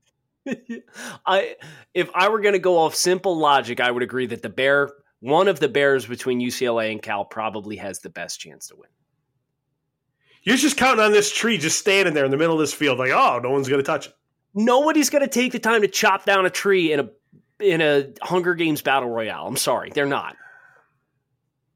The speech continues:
Speaker 1: And that beaver will not last long enough to chop it down after everybody else is gone. He will be dead before the opportunity comes to chew down an entire tree.
Speaker 2: How big is a tree?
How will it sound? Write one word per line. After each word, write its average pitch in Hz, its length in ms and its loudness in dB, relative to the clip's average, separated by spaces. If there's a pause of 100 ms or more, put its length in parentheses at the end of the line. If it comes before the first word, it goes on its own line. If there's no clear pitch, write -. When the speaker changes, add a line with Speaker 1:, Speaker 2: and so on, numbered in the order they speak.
(800)
Speaker 1:
And 160 140 -2
that 190 120 2
beaver 202 240 2
will 175 200 2
not 190 260 2
last 180 320 2
long 165 260 2
enough 123 260 -2
to 131 80 -8
chop 131 300 0
it 127 100 -6
down 131 240 0
after 120 260 -4
everybody 117 320 -4
else 110 260 -6
is 98 60 -16
gone. 80 260 -16 (640)
He 175 160 -4
will 165 160 0
be 185 100 -4
dead 156 240 0
before 143 300 -4
the 143 80 0
opportunity 139 480 -4
comes 131 280 -4 (240)
to 160 120 -2
chew 208 400 -2
down 175 320 2
an 160 80 0
entire 156 500 0
tree. 143 560 -2 (720)
Speaker 2:
How - 140 -8
big 165 180 -2
is 131 140 -4
a - 20 -12
tree? 127 260 -4